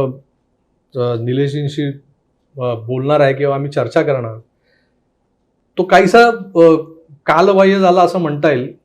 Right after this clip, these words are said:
थोडासा जुना आहे, पण तो एक रहस्य आहे त्याच्यामध्ये. म्हणजे अन्वय नाईक प्रकरण जे होतं, त्यांनी आत्महत्या केली,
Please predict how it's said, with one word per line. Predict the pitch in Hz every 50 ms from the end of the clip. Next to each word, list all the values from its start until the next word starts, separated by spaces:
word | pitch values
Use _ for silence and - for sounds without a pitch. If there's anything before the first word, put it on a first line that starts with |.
| _ -
थोडासा | - 135 139 135 156
जुना | 165 135 127 139 139 156
आहे, | 170 147 127
पण | - - 156 156 156 - _ _ _ _ _ _ _ -
तो | 185 196 202
एक | 202 196 -
रहस्य | - - 147 147 165 175 170 - -
आहे | 202 165
त्याच्यामध्ये. | 135 127 120 - 113 104 101 95 92 _ _ _ _ _ _ _ _ _ _ _ _ _ _ _ _ _ _ _ _ _ _ _ _ -
म्हणजे | 120 135 160 165 -
अन्वय | 135 143 165 175 185 196 196
नाईक | 190 190 190 185 190 -
प्रकरण | - 156 - 170 165 160 151 156 147
जे | 139 147
होतं, | 139 127 120 - 117 104 98 98 - _ _ _ _ _ _ _ _ _ _ _ _
त्यांनी | - 127 123 131 135 135 143
आत्महत्या | 139 127 117 - - 139 135 131 131 - 147
केली, | 127 120 131 123 117 117